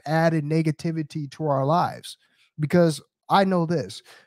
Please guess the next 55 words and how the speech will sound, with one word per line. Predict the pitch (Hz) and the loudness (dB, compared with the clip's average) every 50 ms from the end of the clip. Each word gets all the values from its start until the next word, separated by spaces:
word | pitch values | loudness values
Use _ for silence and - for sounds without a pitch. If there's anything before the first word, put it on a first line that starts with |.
| _ - | _ -4
most | 139 151 170 196 202 - 190 | 0 2 2 2 0 -4 -6
of | 180 180 | -2 0
us | 185 175 175 - | 0 0 0 -2
have | 175 151 143 143 | -6 -8 -4 -2
been | 170 160 147 | -2 -2 -2
in | 135 165 170 180 | -2 -2 -2 -2
and | 170 160 | -2 -2
out | 160 160 160 | -2 -2 -2
of | 156 147 | -2 -4
relationships. | 147 139 139 143 151 160 - - 127 117 - - 107 - - - - - | -4 -4 -4 -2 -4 -4 -6 -6 -12 -16 -14 -14 -16 -16 -16 -18 -14 -10
And | 135 151 | -6 -4
that's | 147 156 147 - | -2 -4 -4 -4
why | - 156 151 151 | -2 -2 0 0
I | 131 | 0
asked | 143 147 147 147 135 - - | 0 0 0 0 0 -2 -8
you | 147 139 - - | -8 -8 -6 -6
earlier: | 139 156 156 139 117 117 120 _ - - _ - | -4 -4 -2 -2 -4 -6 -10 _ -18 -20 _ 0
Does | - 151 160 165 151 - | 2 4 4 4 0 -4
Valentine's | 117 117 120 160 151 151 160 170 165 - - 165 156 156 151 135 127 | -8 -4 0 2 2 2 2 0 0 0 0 0 0 0 0 0 0
Day | 151 151 143 | 2 2 2
make | 143 143 147 151 151 - | 2 0 -2 -2 -2 -2
or | 147 143 | -2 -2
break | 135 135 135 139 135 - | -2 -2 -2 -2 -2 -4
a | 131 | -4
relationship? | 135 135 135 135 151 170 185 - - 113 110 - - 107 87 - - - _ _ _ _ _ _ - | -6 -4 -4 -4 -4 -4 -6 -6 -10 -18 -18 -16 -14 -14 -16 -16 -18 -20 _ _ _ _ _ _ -8
And | 147 143 | -6 -4
the | 151 151 151 | -2 0 0
answer | 160 165 170 151 - - 151 151 | 0 0 -2 -4 -6 -4 -2 -2
is | 147 143 135 139 | -2 -2 -4 -6
no. | 143 151 156 175 190 143 - - _ _ _ _ _ _ - | -6 -4 -4 -2 -4 -4 -6 -10 _ _ _ _ _ _ -2
And | 143 143 143 | 0 0 2
the | 143 | 0
reason | 139 151 170 180 170 170 160 156 | 0 0 0 0 0 -2 -2 0
we | 156 165 160 | 0 0 0
know | 143 135 143 160 | 0 0 0 0
why | 160 151 147 147 147 147 | 2 2 0 0 0 0
it's | 135 127 - - | -2 -4 -6 -6
no, | 143 156 175 165 135 | -4 -2 -2 0 0
because | 131 131 - 143 131 | 0 0 0 0 0
most | 135 143 160 156 - | 0 -4 -4 -4 -2
people | - 170 165 - - 143 135 | 0 0 0 0 -2 -6 -4
don't | 135 147 151 151 - - | 0 0 0 0 -2 -4
last | 135 143 147 143 143 143 - | -4 -2 0 0 0 -2 -4
in | 143 139 | -6 -6
relationships | 139 139 139 139 135 - 135 127 - 143 131 123 - - | -2 -2 -2 -2 -4 -6 -10 -10 -6 -4 -4 -4 -4 -2
anyway. | 160 208 208 156 127 127 127 | -2 0 2 2 2 0 0
So | 123 - - 127 135 135 135 | -2 -6 -6 -4 -2 0 0
it | 131 127 | 0 -2
was | 131 120 135 | -4 -4 -2
never | 139 143 151 147 147 143 131 | 0 2 2 2 2 0 0
a | 131 131 | 0 0
make | 131 135 143 147 139 - - | 0 0 0 -2 -2 -2 -2
or | 135 135 | -4 -4
break | 127 131 139 135 127 - - | -2 0 0 0 0 -2 -8
thing. | - - 160 175 156 120 104 | -6 -4 -4 -2 -2 -4 -8